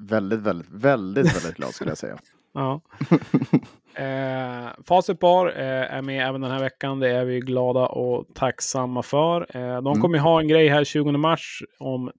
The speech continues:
Speaker 2: tre dagar. Två dagar för ni som lyssnar på det här måndag. Eh, där Årets Kock tjugo tjugotvå kommer förbi Jesse Sommarström och, eh,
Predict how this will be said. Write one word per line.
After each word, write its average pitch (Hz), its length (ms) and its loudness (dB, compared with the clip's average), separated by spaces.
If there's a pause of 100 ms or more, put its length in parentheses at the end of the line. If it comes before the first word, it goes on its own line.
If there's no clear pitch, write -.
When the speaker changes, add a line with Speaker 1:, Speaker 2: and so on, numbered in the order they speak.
Speaker 2:
tre 139 200 2
dagar. 139 520 0 (180)
Två 135 120 -2
dagar 127 280 0
för 127 100 -14
ni 123 120 -10
som 127 120 -10
lyssnar 123 220 -8
på 123 80 -12
det 127 60 -2
här 123 60 -2
måndag. 180 560 2 (440)
Eh, 120 240 -6
där 123 140 -2
Årets 147 300 2
Kock 147 240 -2 (380)
tjugo 143 360 2
tjugotvå 165 400 2
kommer 139 300 0
förbi 131 460 -4
Jesse 139 280 0
Sommarström 135 680 -2
och, - 560 -6
eh, 120 340 -2